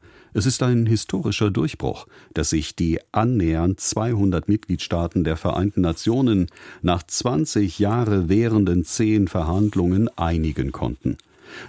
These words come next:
Demnach will man dreißig Prozent der Ozeane bis zweitausenddreißig schützen. Bislang waren es gerade mal eins Komma zwei Prozent gewesen. Dies ist ein großer Erfolg für den Multilateralismus.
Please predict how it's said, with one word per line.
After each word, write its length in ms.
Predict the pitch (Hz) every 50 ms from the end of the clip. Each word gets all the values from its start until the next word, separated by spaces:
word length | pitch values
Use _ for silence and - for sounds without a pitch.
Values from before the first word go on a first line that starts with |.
| - -
Demnach 440 | 98 101 104 123 151 175 175 -
will 160 | 120 120 123 117
man 280 | 117 110 110 107 104
dreißig 440 | 95 101 95 120 160 - - 151 -
Prozent 380 | - 139 127 - 147 147 120 92
der 120 | 95 -
Ozeane 580 | - 113 - - 107 87 55 69 82 101 104 85
bis 160 | 90 87 -
zweitausenddreißig 1040 | - 95 90 95 85 95 90 80 87 87 80 - 80 80 80 78 78 - 95 92 -
schützen. 440 | - 131 131 - - - - - - _ _ _
Bislang 420 | - 78 - 85 80 82 98 104
waren 280 | 92 87 85 82 85 87
es 120 | 90 -
gerade 320 | - - 76 73 76 76 80
mal 200 | 80 82 82 -
eins 280 | - 92 87 80 -
Komma 300 | - - 78 69 85 90
zwei 240 | - - 131 127 107
Prozent 460 | - - 78 69 - - 69 65 -
gewesen. 440 | - 80 65 67 64 65 - 64 60 - _ _ _ - _ _ _ -
Dies 280 | - 104 113 139 147 -
ist 300 | - - 113 107 - -
ein 240 | 101 92 90 90 85
großer 440 | - - 95 104 113 113 - 107 92
Erfolg 600 | 87 90 82 - - 80 76 82 90 90 - -
für 320 | - - 92 85 85 85
den 220 | 80 80 80 78
Multilateralismus. 1300 | 80 80 82 85 80 - 92 80 71 71 71 - 82 78 85 90 80 76 - - - - - - - - -